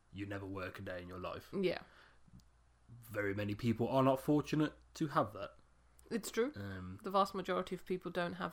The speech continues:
Speaker 2: that.
Speaker 1: But obviously that is nice if you can.
Speaker 2: Exactly.
Speaker 1: Yeah.
Speaker 2: So the quote was, "I've never worked a day in my life.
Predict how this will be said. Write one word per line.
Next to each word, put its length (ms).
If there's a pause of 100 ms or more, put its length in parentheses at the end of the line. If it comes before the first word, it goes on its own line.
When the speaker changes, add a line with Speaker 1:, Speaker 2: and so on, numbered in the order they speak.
Speaker 2:
that. 160 (1080)
Speaker 1:
But 120
obviously 240
that 140
is 140
nice 300
if 160
you 80
can. 260 (1160)
Speaker 2:
Exactly. 480 (100)
Speaker 1:
Yeah. 200 (300)
Speaker 2:
So 200
the 80
quote 360
was, 460
"I've 220
never 180
worked 340
a 40
day 240
in 80
my 180
life. 500